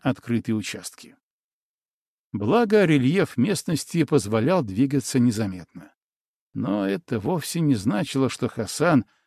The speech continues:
не расставил по периметру дозорных. Именно поэтому мы глядели в оба. Пару таких точек мы выявили, но они были далеко, и мы просто прошли мимо.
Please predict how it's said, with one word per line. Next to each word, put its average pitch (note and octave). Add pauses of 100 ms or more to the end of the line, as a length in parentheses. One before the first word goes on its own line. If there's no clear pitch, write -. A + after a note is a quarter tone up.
не A#2+
расставил D#3+
по C#3
периметру C3
дозорных. F#2 (540)
Именно B2+
поэтому D#3+ (320)
мы C#3
глядели A2+
в F#2
оба. F2+ (800)
Пару A3
таких D3
точек F3+
мы D3+
выявили, A2+
но B2+
они B2+
были C#3+
далеко, A#2+ (320)
и C3+
мы G#3+
просто -
прошли G#2+
мимо. F#2+